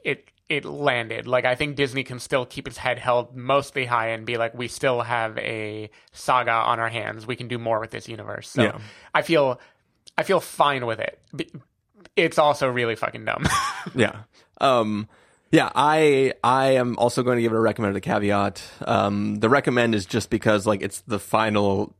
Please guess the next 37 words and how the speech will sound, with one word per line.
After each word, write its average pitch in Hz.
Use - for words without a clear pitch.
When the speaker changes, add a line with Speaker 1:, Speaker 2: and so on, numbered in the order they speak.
Speaker 2:
Star 107
Wars 101
in 104
this 95
saga, 143
and 110
you 107
have 98
to 104
kinda 107
see -
how 98
everything 98
resolves. 117
Um, 104
the 101
caveat 120
is 98
that 107
it's -
kinda 165
dumb 131
in 104
a 104
lot 113
of 107
places, 101
and 110
though 127
there 120
are 104
moments 131
of 98
brilliance 98
in 107
the 98
story, 104